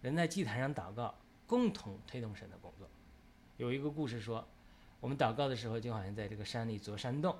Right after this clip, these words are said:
我们这边做一尺，神在对面山做一尺，那你停下来，他也停下来；你继续坚持祷告。哎，等你祷告到一半的时候，你就发现，哎，其实神已经在那方面预备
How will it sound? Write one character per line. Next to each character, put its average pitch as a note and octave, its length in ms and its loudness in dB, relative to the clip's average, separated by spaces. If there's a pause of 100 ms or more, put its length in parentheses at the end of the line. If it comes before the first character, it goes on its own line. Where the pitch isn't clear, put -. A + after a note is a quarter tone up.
(340)
我 - 60 -10
们 B2 100 0
这 D#3+ 100 2
边 B2+ 180 4
做 A2 180 0
一 B2 100 2
尺， - 260 -6 (520)
神 A#2 220 -2
在 A#2+ 120 0
对 D#3+ 160 2
面 G#2 260 2 (440)
山 - 220 -4
做 G#2+ 160 -4
一 G2 100 -6
尺， - 220 -8 (380)
那 C#3+ 80 -2
你 C3+ 140 4
停 A#2+ 180 0
下 B2+ 120 2
来， G#2+ 80 2
他 A#2 140 0
也 A2 60 0
停 - 200 -14
下 - 60 -14
来； - 220 -16
你 C3 200 -2
继 F#3 160 0
续 C3 180 0 (140)
坚 C#3 160 2
持 B2 140 -2
祷 - 100 -6 (120)
告。 A2+ 100 -4
哎， F3 260 0 (220)
等 D#3 180 2
你 A2 160 2 (100)
祷 G2+ 140 -4
告 C3+ 120 0
到 C3 60 4
一 C3+ 60 2
半 D3 200 4
的 A2 60 0
时 G#2+ 120 -4
候， G#2+ 60 0
你 A2+ 80 0
就 A#2+ 80 -2
发 C3 120 -4
现， D#3 80 -4
哎， G3+ 200 2 (240)
其 A2+ 140 -6
实 A2+ 60 -2
神 G2+ 400 -2
已 F2 40 -10
经 F2+ 160 -6
在 A#2 100 -2
那 A#2+ 200 -2 (120)
方 G2+ 180 -6
面 G2+ 180 -4
预 D#3 140 -2
备 F#2+ 240 -6